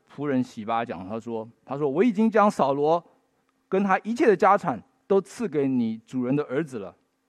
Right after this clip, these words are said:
米非波设他本来是住在马吉家的，他本来是在那个罗底巴，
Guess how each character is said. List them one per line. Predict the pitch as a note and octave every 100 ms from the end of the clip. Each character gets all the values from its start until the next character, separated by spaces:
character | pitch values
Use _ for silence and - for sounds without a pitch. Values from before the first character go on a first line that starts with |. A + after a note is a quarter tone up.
| _ _ _ _ _ _ _ _ _ _ _ _ _ _ _ _ _ _ _ _ _ _ _ _ _ _
米 | - A2+
非 | D3
波 | C#3 C#3
设 | C#3+ C3
他 | A#2 A#2
本 | - A2
来 | G#2+
是 | B2 D#3 C3+ _ _
住 | - D#3+
在 | C3+ A2+
马 | G#2 -
吉 | A#2
家 | A#2 C3 B2
的， | G#2 _ _ _ _ _
他 | - F3
本 | C3+
来 | B2
是 | D3+ F3+
在 | D3 E3
那 | D#3+
个 | C#3+
罗 | C3 F#3
底 | G3+ C#3
巴， | F3+ F#3